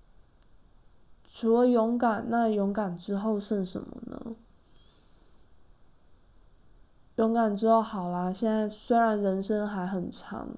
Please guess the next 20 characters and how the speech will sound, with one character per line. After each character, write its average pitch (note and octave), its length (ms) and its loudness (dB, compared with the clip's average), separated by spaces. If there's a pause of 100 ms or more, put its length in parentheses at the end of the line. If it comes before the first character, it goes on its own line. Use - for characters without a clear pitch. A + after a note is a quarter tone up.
(120)
但 G3 440 -4 (1300)
总 F#3 220 -2
之 A3 180 -2
目 A#3 240 4
前 G3 240 -2
看 G3 260 -4
起 - 200 -8
来 - 240 -12
也 - 160 -6
不 G3 180 -8
知 G3+ 220 -4
道 G3 500 -4 (720)
未 G#3+ 220 2
来 F3 180 -2
怎 - 180 -8
么 - 140 -12
样。 - 320 -8 (1400)
有 G#3 160 0
一 C4 160 0
种 G#3 320 0